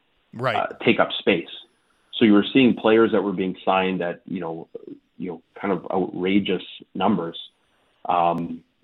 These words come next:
Speaker 2: seemingly because teams are like, "Well, we've gotta spend the money. Let's just spend it."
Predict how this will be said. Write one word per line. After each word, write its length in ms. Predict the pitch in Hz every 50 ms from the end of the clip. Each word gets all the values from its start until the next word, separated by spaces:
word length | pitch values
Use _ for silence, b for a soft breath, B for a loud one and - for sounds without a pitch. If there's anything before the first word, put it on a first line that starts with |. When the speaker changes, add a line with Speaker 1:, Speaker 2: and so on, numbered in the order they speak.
| _ _ _ _ - - - -
Speaker 2:
seemingly 280 | - 143 151 110 92 87
because 280 | - 180 98 95 -
teams 200 | - 113 107 98
are 60 | 98 98
like, 80 | 98 92
"Well, 120 | 104 101
we've 100 | 98 92
gotta 180 | 98 104 107 98 -
spend 200 | - - 98 92
the 60 | 87
money. 360 | 85 92 110 - 87 85 85 - -
Let's 220 | - 104 - -
just 160 | - 90 - -
spend 260 | - - 113 113 87
it." 120 | 80 -